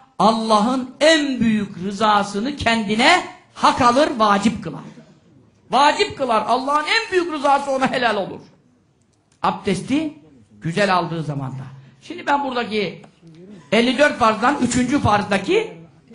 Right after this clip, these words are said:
şeyi okudum size. Tabi bu söylediklerimin hepsini bu kitapta bulamazsınız.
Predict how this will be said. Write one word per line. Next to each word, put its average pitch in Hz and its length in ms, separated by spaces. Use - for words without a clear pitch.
şeyi 320 200
okudum 202 400
size. 165 360
Tabi 233 240
bu 269 60
söylediklerimin 254 720
hepsini 247 320
bu 226 60
kitapta 226 540
bulamazsınız. 262 840